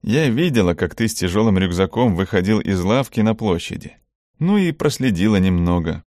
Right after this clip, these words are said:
Не похоже было, что ты собираешься уходить из города в этот же день. А из писем отца я знала, что останавливаешься ты обычно у него. Вот и понятно».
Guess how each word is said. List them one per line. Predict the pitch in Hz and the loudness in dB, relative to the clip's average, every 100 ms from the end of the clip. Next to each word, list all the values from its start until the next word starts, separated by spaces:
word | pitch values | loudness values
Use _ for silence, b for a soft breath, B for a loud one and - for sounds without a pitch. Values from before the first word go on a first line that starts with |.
| _ _ _ - | _ _ _ -2
Не | 113 | -2
похоже | 185 175 196 127 | -2 -2 -2 0
было, | 90 90 85 | 0 0 0
что | - 80 | -4 -6
ты | 127 | -6
собираешься | 120 98 104 110 98 - - 98 | -4 -2 0 0 -2 -4 -2 -2
уходить | - 104 - 107 104 - | -2 -6 0 0 0 -2
из | 98 92 | -4 -2
города | 87 104 90 85 92 - | 2 2 2 2 -2 -2
в | 87 | -2
этот | 113 - | 0 -2
же | 82 87 | -4 -2
день. | 80 - - _ _ _ _ _ | -2 -8 -12 _ _ _ _ _
А | 87 | 0
из | 87 - | 0 0
писем | 107 123 120 | -4 -2 0
отца | 117 - - 180 | 0 -2 -4 -2
я | 147 156 | 0 0
знала, | 95 87 87 85 | 0 0 0 0
что | 82 101 101 | -2 -2 0
останавливаешься | 110 - 113 170 147 110 90 85 - | -2 -2 0 0 0 0 0 -2 -6
ты | 78 90 82 | -6 -4 -4
обычно | 87 80 131 - 131 | -4 -4 -4 -4 -4
у | 127 117 | 0 0
него. | 120 85 80 - - b b b b | 0 0 -4 -8 -18 b b b b
Вот | 98 185 185 | -4 -4 -2
и | 160 160 - _ _ _ _ _ | -4 -4 -6 _ _ _ _ _
понятно». | 95 95 82 - - _ - | 0 2 0 -6 -14 _ -20